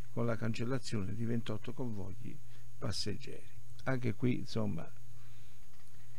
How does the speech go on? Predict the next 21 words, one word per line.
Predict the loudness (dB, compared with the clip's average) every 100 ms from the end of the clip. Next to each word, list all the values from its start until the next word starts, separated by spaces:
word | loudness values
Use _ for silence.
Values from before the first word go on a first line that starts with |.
| 0 0 0
distruggere | 2 2 2 2 4 4 4
delle | 4 4
linee, | 2 2 2
distruggere | 2 2 0 0 0
un | 0
patrimonio, | 0 0 2 2 2 2
non | 2 2
so | 2
a | 0
cosa | 2 2 2
possa | 0 0 0
servire, | 0 0 0 0 0 0 -2
che | -2
a | 0
chi | 0 2
è | 2
utile | 2 2 0 0 0
una | 0 0
cosa | 0 0 0
del | 0 0
genere. | 0 0 0